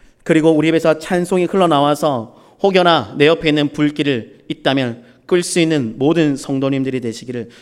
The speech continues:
간절히 소망합니다. 또 한 가지 말씀을 드리고자 합니다. 때로는 나의 옆에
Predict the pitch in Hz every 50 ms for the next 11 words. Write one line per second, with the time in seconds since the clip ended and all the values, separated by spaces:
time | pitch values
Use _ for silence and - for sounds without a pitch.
0 | - _ _ - - 120 117 120 120 135 127 123 107 101 - - - - - -
1 | 123 123 117 110 101 - 120 113 110 107 107 110 98 - _ _ _ _ _ _
2 | _ _ _ _ _ _ _ _ _ _ _ _ _ _ _ _ _ _ _ _
3 | _ _ _ - _ - - - - - _ _ - 175 170 175 180 165 165 165
4 | 165 170 151 135 120 117 117 113 120 117 - - 143 135 131 120 110 110 101 -
5 | 139 127 127 120 120 120 - 120 120 117 110 120 117 120 120 123 117 113 117 -
6 | - _ _ _ _ _ _ _ _ _ _ _ _ _ - 160 151 160 160 160
7 | 160 156 139 113 101 98 98 - - _ _ _ _ _ _ _ _ - 120 120
8 | 131 156 170 170 151 131 127 - - - 135 127 120 98 98 -